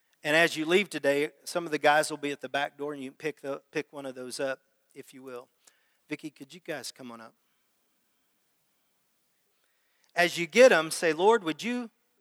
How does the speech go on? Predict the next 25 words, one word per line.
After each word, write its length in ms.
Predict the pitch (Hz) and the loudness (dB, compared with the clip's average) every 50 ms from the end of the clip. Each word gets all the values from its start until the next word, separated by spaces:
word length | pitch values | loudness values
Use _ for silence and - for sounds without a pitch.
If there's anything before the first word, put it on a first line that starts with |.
| _ - | _ -2
get 140 | 175 185 | 0 0
up 120 | 202 190 - | 0 0 0
of 140 | 185 170 165 | -2 -2 -2
a 60 | 165 | -4
morning 220 | - 170 170 156 | -4 -2 -2 -4
and 60 | 135 | -4
say, 120 | - 151 139 | -6 -6 -4
"Lord, 280 | 147 180 196 190 165 | -4 -4 -6 -6 -4
guide 360 | - 190 220 233 240 220 170 143 | 0 2 4 4 4 2 0 -4
me 140 | 143 143 131 | -8 -8 -8
to 80 | 135 | -8
somebody 520 | 120 - - 131 123 123 127 127 131 135 131 | -10 -10 -12 -12 -10 -8 -8 -8 -8 -10 -12
today, 320 | 135 131 135 139 156 165 | -14 -12 -10 -10 -10 -10
would 220 | 156 160 160 160 180 | -10 -14 -14 -14 -14
you? 120 | 196 202 _ _ _ _ _ _ _ _ _ | -16 -16 _ _ _ _ _ _ _ _ _
Just 220 | - 196 185 - - | -8 -6 -6 0 4
guide 300 | 160 156 156 160 165 165 | 6 6 6 6 4 -2
me." 200 | 170 170 175 - _ _ _ _ _ _ _ _ _ - | -6 -10 -10 -12 _ _ _ _ _ _ _ _ _ 0
Kinda 200 | - 190 180 151 | 2 2 2 2
tap 340 | - - 185 180 180 - | 2 4 6 6 6 4
me 100 | - 165 | 0 -6
on 120 | 160 165 160 | -4 -4 -6
the 80 | 151 | -6
shoulder, 520 | - - 160 160 160 165 160 175 185 180 _ _ _ _ _ _ _ _ _ _ _ _ _ _ _ _ _ _ _ | -4 -2 0 0 0 0 -2 -6 -14 -20 _ _ _ _ _ _ _ _ _ _ _ _ _ _ _ _ _ _ _
and 320 | - 151 147 143 135 131 | -4 -2 -2 -2 -2 -4